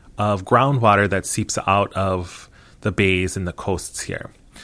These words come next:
Um, there are many ponds along the Keaukaha coastline, many of which are very cold, like you feel here in Puhi Bay,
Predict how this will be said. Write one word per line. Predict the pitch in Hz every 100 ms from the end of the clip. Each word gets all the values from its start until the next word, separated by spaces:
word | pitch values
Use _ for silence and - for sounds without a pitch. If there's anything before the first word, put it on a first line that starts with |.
| - - - -
Um, | 95 87 85
there | 101
are | 98
many | 104 120
ponds | 117 - 104 101 110 - - - - _ - -
along | 104 101 101
the | 104
Keaukaha | 117 104 107 110
coastline, | - 113 107 117 107 110 123 131 - _ _ _ -
many | 98 92 101
of | 104 101
which | 98
are | 95 90
very | 90 101
cold, | 104 104 95 104 - - -
like | 104 95 -
you | 98 92
feel | - 98 95
here | - 95
in | 90
Puhi | - 107 101 98
Bay, | 82 82 90